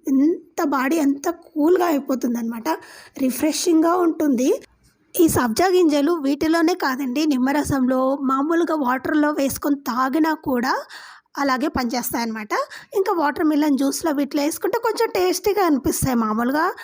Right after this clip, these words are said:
వాటిని వాటర్‌లో వేసుకొని తాగితే అదో రకమైన ఫీలింగ్ వస్తుంది నాకు. So, అందుకోసమని జ్యూస్లో అయితే బాగుంటాయి అన్నమాట. So, విడిగా తాగితే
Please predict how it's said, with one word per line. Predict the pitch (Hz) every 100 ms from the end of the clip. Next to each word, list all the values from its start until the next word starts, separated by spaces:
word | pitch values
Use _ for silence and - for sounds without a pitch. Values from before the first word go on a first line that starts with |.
| - - -
వాటిని | 302 330 339 349 349
వాటర్‌లో | 330 269 254 254 339
వేసుకొని | 339 359 - 330
తాగితే | 294 254 311 381
అదో | 320 254 262
రకమైన | 285 285 277 285 311 339 311 277 277 - - -
ఫీలింగ్ | 302 349 415 392
వస్తుంది | 339 - 269 247
నాకు. | 220 208 196 285 508 - - - -
So, |
అందుకోసమని | 285 247 254 254 294 311
జ్యూస్లో | 247 247 - 311
అయితే | 240 339
బాగుంటాయి | 254 240 240 254 - 214
అన్నమాట. | 214 240 233
So, | - _ - 330 311
విడిగా | 254 254 311
తాగితే | 311 262 247 339 302